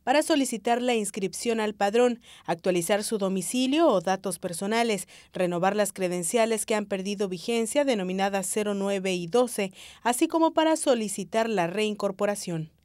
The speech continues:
En Chiapas, más de doscientos veintisiete mil ciudadanos deberán realizar alguno de estos trámites, con el fin de estar preparados y poder participar en el proceso electoral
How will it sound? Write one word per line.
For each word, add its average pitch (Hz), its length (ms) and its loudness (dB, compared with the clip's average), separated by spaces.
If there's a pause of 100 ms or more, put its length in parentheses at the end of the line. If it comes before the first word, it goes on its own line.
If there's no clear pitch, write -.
(380)
En 165 160 -4
Chiapas, 220 540 2 (260)
más 277 200 4
de 339 100 4
doscientos 262 460 2
veintisiete 196 580 -4
mil 254 200 0
ciudadanos 208 680 0
deberán 208 320 0
realizar 196 400 -2
alguno 202 380 -2
de 190 160 -2
estos 185 260 -8
trámites, 233 640 -2 (240)
con 262 160 6
el 269 100 6
fin 339 160 6
de 330 80 4
estar 240 300 2
preparados 214 680 0
y 269 40 -4
poder 185 300 -2
participar 196 640 -2
en 269 120 2
el 254 120 0
proceso 190 600 -4
electoral 185 600 0